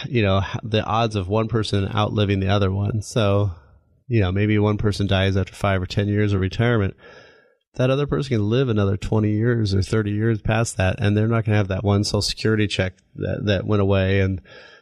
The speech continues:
you know, they're gonna be having a higher tax bracket 'cause they're, you know, they're not married filing jointly, now they're single. So, you know, that's those things that you really gotta be taking into consideration is how long are you, are you gonna live? And,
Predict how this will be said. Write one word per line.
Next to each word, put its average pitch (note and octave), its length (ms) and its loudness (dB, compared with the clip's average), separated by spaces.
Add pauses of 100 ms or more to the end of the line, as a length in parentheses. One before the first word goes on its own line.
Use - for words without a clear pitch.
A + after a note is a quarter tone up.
you A2+ 100 0
know, F#2+ 120 2
they're G#2+ 160 2
gonna G2+ 140 0
be G2 100 2
having G#2+ 300 2
a G2 80 2
higher G2+ 240 0
tax G#2 340 -4
bracket F#2+ 380 -2
'cause F#2+ 80 -2
they're, F#2+ 160 2 (260)
you G#2 100 -2
know, F#2 140 2
they're G2 140 2
not G2 180 0
married G2+ 300 0
filing G2+ 320 0
jointly, A2 360 -2
now G2 160 2
they're F#2 120 0
single. G#2+ 680 0 (680)
So, A2 340 0
you B2 140 0
know, A2 80 2
that's B2+ 240 -2
those A#2 320 0
things A2+ 320 0
that - 100 -8
you A#2 80 0
really C3+ 160 2
gotta G#2+ 140 2
be G2+ 140 -2
taking G2 280 0
into G2 320 2
consideration G2 680 0
is - 80 -8
how G#2+ 180 0
long G2+ 220 2
are G2+ 220 2
you, A2 140 0
are A2+ 200 0
you A2+ 80 0
gonna G2+ 160 2
live? G2+ 320 2
And, G2 180 0